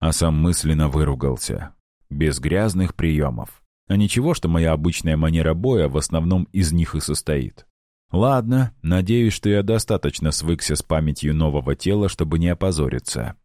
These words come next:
Мастер Одер выпростал правую руку из-под плаща, и в его руке тут же вырос клинок духа серо-стального цвета. Прежде я такого не видел. Хм, у Старков синие, как и штандарты,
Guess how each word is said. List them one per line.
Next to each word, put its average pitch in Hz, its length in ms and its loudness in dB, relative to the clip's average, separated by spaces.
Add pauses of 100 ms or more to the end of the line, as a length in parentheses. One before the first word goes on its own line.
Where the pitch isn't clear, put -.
(460)
Мастер 120 580 0
Одер 139 460 0
выпростал 85 640 0
правую 76 440 0
руку 78 240 0
из-под 73 300 -4
плаща, 92 580 -2 (140)
и 95 120 2
в 90 40 0
его 120 300 2
руке 123 320 0
тут 123 320 -2
же 107 120 2
вырос 85 360 0
клинок 76 480 0
духа 90 320 0
серо-стального 73 840 0
цвета. - 600 -8 (500)
Прежде 104 460 2
я 113 120 2
такого 101 360 0
не 113 160 2
видел. 80 480 0 (240)
Хм, 92 320 2
у 76 120 2
Старков 123 580 -2
синие, 104 520 2
как 98 240 -4
и - 20 0
штандарты, 104 720 0